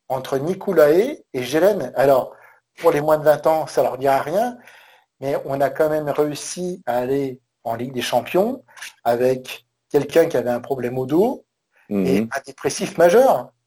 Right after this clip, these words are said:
Speaker 1: Nicolae, c'était quelqu'un, non mais, je veux dire, c'est, c'est quand même des histoires assez extraordinaires. Le mec, plan-,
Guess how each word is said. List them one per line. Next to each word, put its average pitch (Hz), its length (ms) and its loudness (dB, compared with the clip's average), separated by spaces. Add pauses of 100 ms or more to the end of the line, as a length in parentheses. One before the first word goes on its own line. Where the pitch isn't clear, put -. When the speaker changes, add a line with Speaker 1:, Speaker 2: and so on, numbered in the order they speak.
(140)
Speaker 1:
Nicolae, 160 760 2
c'était 156 340 -6
quelqu'un, 165 440 2
non 156 120 8
mais, 143 160 -2 (360)
je - 140 -14
veux 135 40 -6
dire, 170 140 4
c'est, - 160 -12
c'est - 240 -16
quand 131 120 -4
même 127 100 -4
des 120 180 -18
histoires 156 300 2
assez 139 180 -4
extraordinaires. 147 680 -4
Le 139 140 -2
mec, 190 260 2
plan-, 139 220 -2